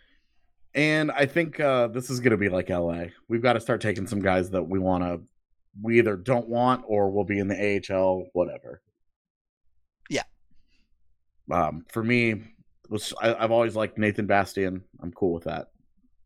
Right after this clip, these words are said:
Speaker 2: Sure.
Speaker 1: We could take Yanni Kuokkanen if you wanna take him too. I don't know. That's fine.
Speaker 2: I, I, honestly, it's, it's whatever if they're just a guy. <laughs>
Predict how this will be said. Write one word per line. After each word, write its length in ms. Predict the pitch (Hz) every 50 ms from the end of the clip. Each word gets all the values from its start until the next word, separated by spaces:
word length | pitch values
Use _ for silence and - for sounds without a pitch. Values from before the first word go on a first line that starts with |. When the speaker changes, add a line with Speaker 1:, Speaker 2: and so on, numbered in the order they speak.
| _ -
Speaker 2:
Sure. 320 | - - - 123 113 107 98
Speaker 1:
We 60 | 101 92
could 140 | - 107 -
take 220 | 117 110 - - 98
Yanni 260 | 110 104 107 107 98
Kuokkanen 560 | - - 101 95 92 - 107 98 98 98 98
if 120 | 92 - -
you 60 | 95
wanna 200 | 92 92 92 90
take 240 | - - 98 92 -
him 200 | 95 90 92 90
too. 340 | - - 90 92 92 95 101 -
I 60 | 87
don't 120 | 87 87 87
know. 160 | 87 82 82 -
That's 220 | - 82 85 - -
fine. 400 | - 82 82 - 107 - - - - - - - _ _ - _ _ _ _ _ _ _ - -
Speaker 2:
I, 40 | 113 113
I, 40 | 113 113 _ _ _ _ _ _ _ _ _ _ _ -
honestly, 440 | - 113 110 107 101 - - 107 95
it's, 160 | 87 - -
it's 260 | - 131 107 - - -
whatever 420 | 101 90 92 90 90 95 85 85
if 140 | 82 - -
they're 100 | - 87
just 220 | - 87 - - 92
a 40 |
guy. 320 | 82 90 85 80 80 87 -
<laughs> 0 | -